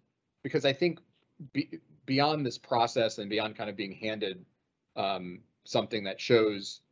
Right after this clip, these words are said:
the analysis of the, of the numbers and, and how much you need to save to get to X amount by retirement or whatever the case, or to save for a house or a car, whatever the case may be,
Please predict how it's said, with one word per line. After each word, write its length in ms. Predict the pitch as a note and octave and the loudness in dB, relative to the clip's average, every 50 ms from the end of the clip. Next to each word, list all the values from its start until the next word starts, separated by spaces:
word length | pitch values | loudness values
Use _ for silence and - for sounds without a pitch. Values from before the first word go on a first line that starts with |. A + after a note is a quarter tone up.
| _ _ _ _ _ _ _ _ | _ _ _ _ _ _ _ _
the 100 | - A#2 | -2 -2
analysis 540 | G#2+ G#2 G#2 G2+ G#2 G#2 G#2 - A2+ G2 - | 0 0 2 2 2 2 2 0 -2 -4 -4
of 160 | G#2+ F2+ F2 | -4 -6 -4
the, 260 | F#2+ G2 F#2 F2+ F2+ - - | -4 -2 -2 -2 -4 -4 -6
of 120 | G#2+ F#2 | -8 -6
the 80 | - G2+ | -6 -2
numbers 600 | G2+ A2+ A#2 A#2+ A#2 G#2 F2 F2 G2 G#2 - - | 2 4 4 4 4 2 0 -2 -2 -6 -10 -12
and, 160 | G2 F#2+ F#2 - - | -12 -12 -14 -16 -16
and 100 | G#2+ F#2 | -16 -8
how 140 | G2 A2 A2 | -6 -4 -4
much 260 | G#2 G#2 G2 - - | -4 -4 -6 -8 -8
you 60 | G2+ | -8
need 140 | G2 G2+ F2+ | -8 -8 -6
to 80 | F#2+ - | -6 -4
save 300 | - A#2 G2+ G2+ F#2+ F2+ | 0 0 0 0 0 -4
to 100 | G2 F2+ | -6 -6
get 120 | F#2+ F2 | -6 -6
to 140 | - - A2+ | -4 -4 -6
X 180 | A2 - - | -6 -4 -4
amount 300 | B2 G2+ G2 G2 G2 F#2 - _ | -4 -2 -2 -2 -4 -6 -8 _
by 120 | - F#2+ E2+ | -6 -4 -4
retirement 640 | F2 F#2 - - A#2 A#2 A2+ A2 G#2 G#2 G2 G2 F#2+ | -4 -6 -2 2 4 4 4 4 0 -2 -4 -4 -6
or 220 | F2+ F2+ F2+ F2+ F2 _ - | -6 -8 -8 -8 -12 _ -2
whatever 260 | G#2+ G#2+ A2 G2 G2+ | 2 2 4 4 2
the 100 | F#2 F#2+ | -2 -4
case, 220 | - - F#2+ F2+ - | -4 -4 -6 -6 -6
or 80 | G2+ F#2 | -8 -8
to 60 | F2+ | -4
save 260 | - - A2 G2+ F#2 | 0 0 0 0 0
for 180 | - A#2 F#2+ E2 | -2 -4 -4 -2
a 60 | F2 | 2
house 320 | A2 A#2 A#2 G#2+ - - | 4 6 6 6 4 2
or 60 | - E2+ | -4 -10
a 40 | |
car, 280 | - - A#2+ A2+ G2+ - - _ _ _ | -4 0 0 0 0 0 -6 _ _ _
whatever 200 | - C3+ C#3+ C#3 | 4 6 6 6
the 80 | A#2+ A2 | 6 4
case 300 | - - A2+ G#2 - - | 4 2 2 2 0 -2
may 100 | G#2 F#2 | -6 -2
be, 320 | F2+ A#2 A2 G2+ F#2 - | 2 2 2 2 2 -2